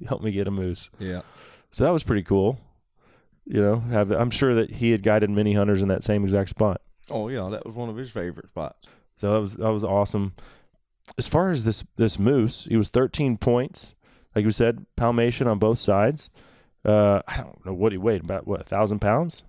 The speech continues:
Speaker 2: Mm, probably around there somewhere.
Speaker 1: It's a bi-, I think probably the biggest animal I've shot.
Speaker 2: Yeah.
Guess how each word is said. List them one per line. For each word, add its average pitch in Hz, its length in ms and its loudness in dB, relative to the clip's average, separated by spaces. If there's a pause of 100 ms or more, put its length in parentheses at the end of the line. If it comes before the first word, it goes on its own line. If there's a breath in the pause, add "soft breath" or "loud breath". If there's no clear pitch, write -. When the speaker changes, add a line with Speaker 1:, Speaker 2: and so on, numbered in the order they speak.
(340)
Speaker 2:
Mm, 71 320 -12
probably 87 300 -8
around 90 300 -8
there 90 140 -10
somewhere. 95 340 -12 (280)
Speaker 1:
It's - 100 -6
a 113 60 0
bi-, - 140 -8 (200)
I 98 60 -14
think 95 200 -12 (840)
probably 107 180 2
the 95 40 -2
biggest 92 320 -4
animal 92 280 -2
I've 92 140 -4
shot. 95 280 -4 (320)
Speaker 2:
Yeah. 98 200 -4